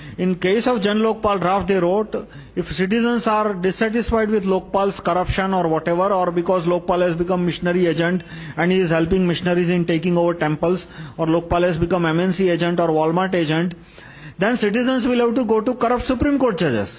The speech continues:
Now, Supreme Court judges, how corrupt they are, you can see. The person like Kasab is not getting hanged for one and a half years. Uh, so many videotapes.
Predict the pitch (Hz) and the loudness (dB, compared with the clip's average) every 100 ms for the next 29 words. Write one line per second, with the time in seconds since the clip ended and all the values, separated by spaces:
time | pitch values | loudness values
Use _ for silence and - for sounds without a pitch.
0 | - - - - - 214 220 202 214 262 | -20 -20 -20 -20 -6 -2 0 0 0 0
1 | 262 262 220 240 254 226 240 - 247 254 | 2 2 2 0 0 0 -2 0 0 0
2 | 240 254 254 247 269 262 285 285 - - | 0 0 0 0 0 0 -2 -2 -6 -16
3 | 147 220 208 185 - 247 269 254 208 247 | -6 -4 0 -2 0 0 0 0 -2 0
4 | 247 262 240 254 247 254 269 208 233 247 | 0 0 2 0 0 0 0 2 2 0
5 | 247 240 233 240 240 208 202 208 180 170 | 0 0 0 0 0 0 0 0 0 -4
6 | - - - - - - - - - - | -18 -20 -20 -20 -20 -20 -20 -20 -20 -20
7 | - - - - 175 147 - 226 269 269 | -20 -20 -20 -6 -4 -2 0 0 2 2
8 | 262 214 202 214 202 180 214 214 | 2 2 2 0 0 0 0 -2